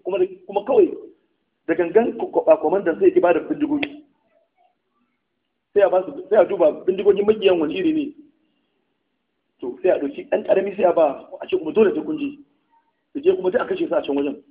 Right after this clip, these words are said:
A ƙara turo wani, a ƙara cewa to yanzu ya za a yi meeting security. Sai a ƙara ba da wasu biliyoyin kuɗi.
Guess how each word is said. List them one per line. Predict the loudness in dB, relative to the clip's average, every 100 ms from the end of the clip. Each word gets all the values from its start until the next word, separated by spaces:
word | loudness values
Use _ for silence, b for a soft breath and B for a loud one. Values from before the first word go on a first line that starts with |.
| _ _ _ _ -8
A |
ƙara | 0 0 0
turo | 4 4
wani, | 4 0
a |
ƙara | 0 -2
cewa | -2 -2
to | 0
yanzu | 0 2
ya | 4
za | 2 0
a |
yi | -2
meeting | -2 -6 -12
security. | -6 -6 -6 _ _ _ _
Sai | -6
a | 0
ƙara | 2 4
ba | 2
da |
wasu | 0 -4
biliyoyin | 2 4 2 -2
kuɗi. | -10